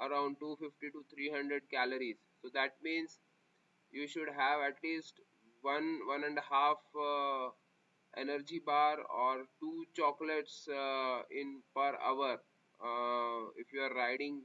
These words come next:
for hundred kilometers. So for four hours, you will need actually around seven to eight energy bars, or, uh, you will need energy bar plus, uh, like,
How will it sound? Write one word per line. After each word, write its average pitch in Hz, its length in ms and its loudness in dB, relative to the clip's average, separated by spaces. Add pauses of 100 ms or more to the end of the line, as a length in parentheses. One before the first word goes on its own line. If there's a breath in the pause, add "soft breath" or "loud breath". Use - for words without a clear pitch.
for 131 180 0 (100)
hundred 139 300 0 (100)
kilometers. 127 600 -4 (100)
So 127 280 -6 (580)
for 127 280 2
four 160 280 0
hours, 156 420 0
you 143 160 -6
will 147 180 -6
need 151 320 -4
actually 147 380 -6
around 143 460 -2 (540)
seven 143 440 -2
to 151 160 -4
eight 147 240 2 (100)
energy 139 480 -4
bars, 113 400 -2 (220)
or, 147 500 2 (800)
uh, 120 380 0 (560)
you 135 100 -4
will 151 200 -4
need 156 320 0 (240)
energy 147 500 -4
bar 147 300 4 (180)
plus, 160 400 -4 (340)
uh, 131 600 0 (440)
like, 123 220 -2